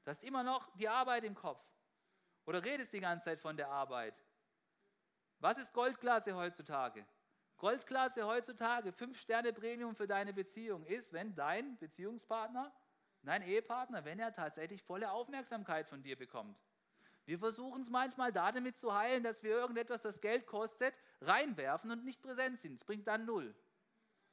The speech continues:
Effekt geht gegen null. Bringt nichts.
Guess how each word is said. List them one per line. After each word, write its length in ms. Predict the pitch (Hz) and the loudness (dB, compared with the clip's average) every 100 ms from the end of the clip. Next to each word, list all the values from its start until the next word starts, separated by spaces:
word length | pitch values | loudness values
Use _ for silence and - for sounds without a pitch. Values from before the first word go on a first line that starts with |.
| _ _ | _ _
Effekt 360 | 143 143 247 - | -8 0 0 0
geht 200 | 208 202 | -8 -4
gegen 240 | 214 208 | -6 -4
null. 240 | 214 156 110 _ _ _ _ _ _ _ _ _ _ _ _ _ | -4 -4 -6 _ _ _ _ _ _ _ _ _ _ _ _ _
Bringt 220 | 202 185 | -6 -6
nichts. 280 | 208 - | -14 -16